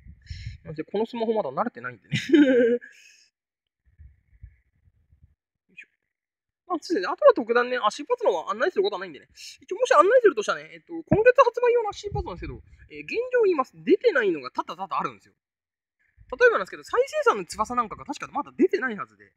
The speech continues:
あれ出てたっけ？情報更新がされてんな。九月二日付で。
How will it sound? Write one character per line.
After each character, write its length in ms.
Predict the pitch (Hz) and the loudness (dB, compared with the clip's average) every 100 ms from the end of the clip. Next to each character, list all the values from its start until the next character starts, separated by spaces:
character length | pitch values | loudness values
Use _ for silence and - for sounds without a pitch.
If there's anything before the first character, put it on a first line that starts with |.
| _ _ _ _ _ _ | _ _ _ _ _ _
あ 120 | 113 | -12
れ 60 | 113 | -8
出 120 | 196 | -8
て 80 | - | -4
た 80 | 349 | -4
っ 40 | - | -6
け？ 220 | 196 _ _ _ _ _ _ _ _ _ | -20 _ _ _ _ _ _ _ _ _
情 180 | 160 294 | -6 -2
報 160 | 359 | -2
更 140 | 311 320 | 0 -2
新 100 | 151 | -4
が 60 | |
さ 80 | 117 | -14
れ 80 | 120 | -20
て 80 | 127 | -20
ん 80 | 113 | -20
な。 60 | |
九 140 | 98 104 | -16 -10
月 200 | 196 110 | -10 -12
二 20 | |
日 180 | _ 113 | _ -20
付 120 | 98 | -20
で。 140 | 95 | _